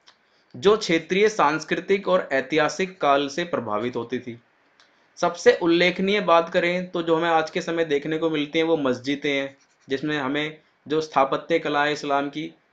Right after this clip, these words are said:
उसके बारे में जानने को मिलता है। जो मुसलमानों के लिए क्या थी? पूजा का स्थल थी,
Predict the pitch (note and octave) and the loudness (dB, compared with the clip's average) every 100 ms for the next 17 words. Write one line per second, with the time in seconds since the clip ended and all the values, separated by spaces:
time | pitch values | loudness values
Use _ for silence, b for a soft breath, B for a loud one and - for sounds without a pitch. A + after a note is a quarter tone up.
0 | _ - - - D#3+ D3+ D3 D#3 C#3 C#3 | _ -12 -10 0 2 4 2 0 0 0
1 | C#3 C#3+ C#3+ C#3 C3 C#3 C3+ C#3 _ b | 0 -2 -4 -4 -4 -4 -4 -8 _ b
2 | b b - C3 F#3+ G3+ F#3+ F#3+ F#3 F3 | b b -10 0 2 2 0 0 2 2
3 | F#3 F#3+ F#3+ F#3+ F#3+ F3+ E3+ F#3+ C#3+ C3 | 0 0 0 0 2 2 0 -4 -2 2
4 | C#3 C#3 D3 C#3 D3 C3+ B2+ C#3 | 2 2 0 -2 -4 -6 -6 -12